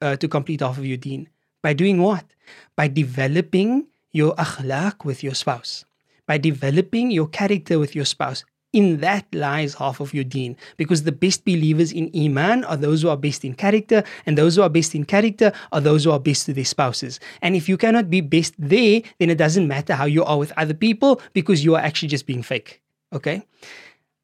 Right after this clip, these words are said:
You need to find a way to communicate with your spouse what your spiritual journey is, what your objectives are, and how you plan to get there, and see how you can reach a compromise where you're not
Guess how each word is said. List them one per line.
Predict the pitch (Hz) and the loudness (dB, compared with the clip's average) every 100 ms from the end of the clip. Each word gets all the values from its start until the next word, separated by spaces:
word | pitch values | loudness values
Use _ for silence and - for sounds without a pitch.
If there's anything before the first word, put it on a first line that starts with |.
| _ | _
You | 156 147 220 | -6 0 2
need | 247 170 175 202 | 4 4 2 2
to | - 180 | 0 -4
find | - 202 185 190 196 170 170 | -4 -2 0 2 0 0 -2
a | |
way | 156 139 135 147 151 _ _ | -2 -2 -2 -4 -6 _ _
to | 165 | -8
communicate | 156 147 139 156 156 156 208 226 202 | -2 0 2 4 2 2 2 2 -2
with | 165 | -2
your | 165 | -2
spouse | 151 - 143 170 185 - _ - | -4 -4 -4 -4 -4 -6 _ -4
what | 135 170 208 208 | 2 2 2 0
your | 175 | 0
spiritual | - 180 160 - 165 151 | 2 2 2 0 0 0
journey | 123 147 147 151 - 196 247 | 0 2 2 0 0 2 4
is, | 269 254 - - | 4 2 -8 -2
what | 147 156 | -2 0
your | 170 | -2
objectives | 156 131 165 - 151 147 | -2 0 -2 -2 -4 -4
are, | 185 190 202 - | 0 2 2 0
and | 143 | -2
how | 147 | 0
you | 160 165 | 0 0
plan | 160 151 143 | -2 -2 -2
to | 131 | -2
get | 143 139 | -2 -2
there, | 156 131 - - - | -2 -2 -4 -14 -2
and | 170 165 | 0 0
see | 160 - 220 208 208 202 _ | 0 -2 0 2 0 -4 _
how | - 143 147 160 160 _ - | -4 0 2 2 0 _ -6
you | 139 156 | -2 -2
can | 160 147 | -2 -2
reach | 147 147 | -2 -2
a | 160 | -2
compromise | 147 139 147 139 127 135 - _ _ | -2 -2 -4 -4 -6 -12 -18 _ _
where | 151 151 | -2 2
you're | 160 165 156 | 2 2 0
not | 170 208 | 2 0